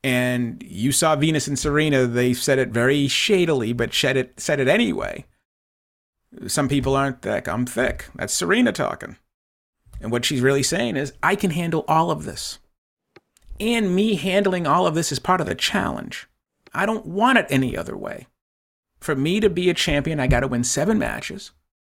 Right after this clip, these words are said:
I also have to beat everything else around me during trying to win those seven matches. I don't need you to roll out the red carpet and give me the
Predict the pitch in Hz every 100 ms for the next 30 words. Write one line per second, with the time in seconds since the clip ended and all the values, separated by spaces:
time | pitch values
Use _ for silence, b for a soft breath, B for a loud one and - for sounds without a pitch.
0 | _ _ _ B B - 151 214 208 175
1 | 165 - 131 180 - 165 170 185 175 165
2 | 156 151 147 151 143 131 135 139 135 123
3 | - 123 127 131 123 139 127 127 - -
4 | - 50 - - - _ _ _ _ -
5 | 120 190 156 160 190 214 190 156 135 120
6 | 123 123 113 113 - 117 123 107 - 110
7 | 110 113 120 120 127 127 139 127 113 110